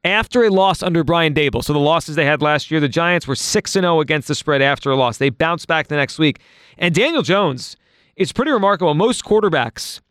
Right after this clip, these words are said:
including Jalen Hurts here in Philadelphia, are way better at home. Daniel Jones is the opposite. So in his career, Daniel Jones is thirteen and sixteen against the spread at home,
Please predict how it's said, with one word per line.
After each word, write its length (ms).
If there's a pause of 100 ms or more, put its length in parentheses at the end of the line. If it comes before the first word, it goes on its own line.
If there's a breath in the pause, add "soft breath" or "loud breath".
including 240
Jalen 260
Hurts 220
here 80
in 60
Philadelphia, 380
are 60
way 220
better 360
at 120
home. 500 (600 soft breath)
Daniel 300
Jones 280
is 100
the 140
opposite. 500
So 260
in 120
his 180
career, 400
Daniel 300
Jones 280
is 160
thirteen 460
and 100
sixteen 340
against 360
the 60
spread 380 (320)
at 140
home, 340